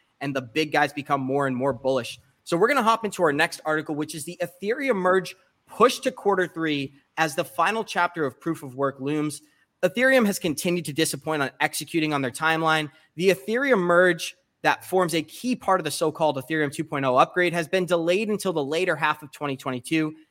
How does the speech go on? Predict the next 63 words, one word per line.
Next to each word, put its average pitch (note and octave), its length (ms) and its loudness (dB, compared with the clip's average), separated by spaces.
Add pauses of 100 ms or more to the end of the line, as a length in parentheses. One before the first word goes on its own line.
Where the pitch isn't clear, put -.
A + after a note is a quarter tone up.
(140)
It F3 100 0
was F#3 220 -4
planned A3+ 440 -2
to G3+ 60 -4
be E3+ 200 -2
in C3 120 -2
June, G3+ 400 0 (280)
but D#3+ 100 4
it E3+ 80 2
won't F#3+ 220 4
be F#3 120 2
until E3+ 360 4
a D3 120 -4
few E3+ 280 -2
months D3+ 320 4
after D3 260 0
that C#3 220 2
date. C#3 260 0
They C#3+ 80 0
have D3+ 180 0
no E3+ 360 6
firm F#3 380 2
indication D3+ 540 -4
of A#2 120 -8
when D#3+ 240 -2
it F#3+ 100 -2
will F3+ 140 2
take E3 400 -6
place, D3 360 -2 (320)
but E3 140 -4
they E3+ 140 4
did A3+ 240 0
say G3+ 180 -2
that F3+ 180 -2
they E3+ 140 2
are F#3+ 80 4
in F#3 100 0
the E3 160 -2 (140)
final A3 300 0
chapter F3+ 440 -2
of - 160 -6
proof F3 220 -4
of D#3+ 140 -4
work C#3 380 0 (360)
on E3 220 4
Ethereum. D3+ 640 -2 (400)
I E3+ 140 4 (100)
am A3+ 200 4
still A#3 280 2
bullish F3+ 340 2
on E3+ 120 -2
Ethereum. D3+ 440 0
I C3+ 60 2
am E3+ 140 0
still F3 180 -2
bullish D#3+ 240 -2
on D3 80 -2
the B2+ 40 -6
crypto D#3 220 -6
market D3 300 2
as C3+ 100 0
a C3+ 60 -8
whole, F#3 340 2